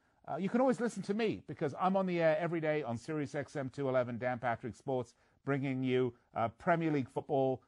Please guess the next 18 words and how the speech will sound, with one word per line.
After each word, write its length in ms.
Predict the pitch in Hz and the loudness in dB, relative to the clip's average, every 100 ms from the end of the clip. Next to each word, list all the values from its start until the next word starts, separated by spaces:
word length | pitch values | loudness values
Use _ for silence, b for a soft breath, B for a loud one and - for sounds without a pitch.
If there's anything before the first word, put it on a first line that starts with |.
| _ | _
five 240 | - 151 139 | 2 2 4
days 280 | 143 131 127 | 0 -2 -2
a 40 | |
week 380 | 120 127 120 - _ _ - | -2 -2 -4 -10 _ _ 0
on, 340 | 127 131 123 123 | 4 4 2 -2
uh, 180 | 127 120 | 0 0
national 340 | 120 127 - | 2 -2 -4
syndicated 480 | 110 135 113 117 98 | -10 -8 -6 -6 -4
radio. 300 | 107 113 107 | -2 -2 -2
Also, 340 | - 127 - 113 | 0 -2 -2 -8
of 100 | - | -6
course, 300 | 123 107 117 | -6 -4 -6
uh, 100 | 104 | -8
Sports 300 | - 107 - | -6 -10 -6
Byline 320 | 110 104 101 120 | -4 -4 -6 -8
Network 380 | 113 101 98 92 | -10 -8 -10 -10
as 100 | 92 | -6
well. 220 | 131 - | 0 0